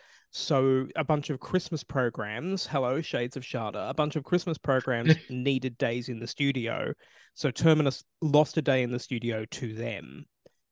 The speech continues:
Speaker 1: And then the eventual remount that happens two months later was put off by about a week or so again because of a Christmas program.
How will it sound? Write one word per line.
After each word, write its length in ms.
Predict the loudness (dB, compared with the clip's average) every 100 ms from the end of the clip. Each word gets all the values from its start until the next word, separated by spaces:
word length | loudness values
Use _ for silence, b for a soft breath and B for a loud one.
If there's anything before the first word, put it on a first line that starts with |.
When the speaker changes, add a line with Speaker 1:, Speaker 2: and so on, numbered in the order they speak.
| _ _
Speaker 1:
And 160 | 2 4
then 140 | 4
the 100 | 4
eventual 680 | 6 4 4 2 2 0 0
remount 500 | 0 2 0 -4 -6
that 140 | -6
happens 340 | -4 -6 -6 -8
two 220 | -2 -2
months 260 | -2 -6 -4
later 420 | -2 -2 -2 -6
was 340 | -6 -6 -6 -6
put 240 | -6 -6
off 180 | -6 -8
by 180 | -6 -6
about 220 | -4 -2
a 60 | -2
week 300 | -2 -4 -6
or 120 | -8
so 240 | -6 -8
again 400 | -8 -6 -4 -4
because 260 | -8 -8 -10
of 80 | -12
a 60 |
Christmas 400 | -12 -10 -10 -12
program. 580 | -12 -12 -10 -14 -14 -18